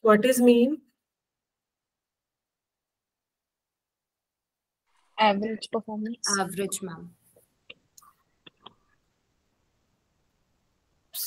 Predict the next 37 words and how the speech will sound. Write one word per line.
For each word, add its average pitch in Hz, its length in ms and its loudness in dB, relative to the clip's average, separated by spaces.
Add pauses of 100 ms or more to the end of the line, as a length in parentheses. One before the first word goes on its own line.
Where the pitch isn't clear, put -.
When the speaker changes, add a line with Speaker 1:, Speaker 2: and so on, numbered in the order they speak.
Speaker 1:
uh, 202 220 2
ठीक 208 260 -2
है। - 140 -6 (360)
Mean 233 400 6
क्या 269 120 10
करता 262 240 4
है? 262 40 2
सबसे 262 320 2
पहले 254 320 8
measure 233 420 8
of 262 80 -2
central 220 360 6
tendency। 185 500 4
सबसे 208 320 4
पहले 254 260 10
जो 240 160 10
भी 247 100 4
हम 247 120 8
ये 247 80 8
समझते 233 320 2
हैं 262 100 0
कि - 40 -6
सेंट्रल 226 320 8
tendencies 226 460 4
तो 262 140 -4
क्यों 226 200 8
बोल 180 160 -2
रहे - 160 -20
हैं? - 60 -20 (1200)
Because 262 320 8
जो 269 140 6
data 233 340 8
का 277 120 6
सेंट्रल 247 440 6
पॉइंट 233 320 4
है 240 80 4
ना, 240 220 0